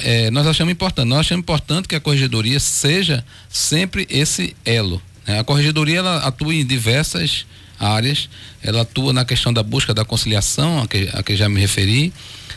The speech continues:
na busca da cooperação com outros órgãos públicos e, é, e a ouvidoria tem, tem esse papel de ser justamente esse canal. Então nós estamos, nós procuramos agir de forma transparente,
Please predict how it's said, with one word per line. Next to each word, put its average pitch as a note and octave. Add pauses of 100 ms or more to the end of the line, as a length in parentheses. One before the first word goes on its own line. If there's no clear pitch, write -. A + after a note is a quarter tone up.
na B2+
busca D3+
da C#3
cooperação C#3 (440)
com G#2+
outros B2+
órgãos A#2
públicos C3 (540)
e, C#3
é, A#2
e B2+
a C#3+
ouvidoria F3
tem, F3+ (160)
tem E3
esse -
papel C3+
de A#2
ser B2
justamente C3+
esse -
canal. D#3+
Então A#2
nós C#3+
estamos, A#2+ (300)
nós B2+
procuramos C3
agir A2
de G#2+
forma G#2+
transparente, C#3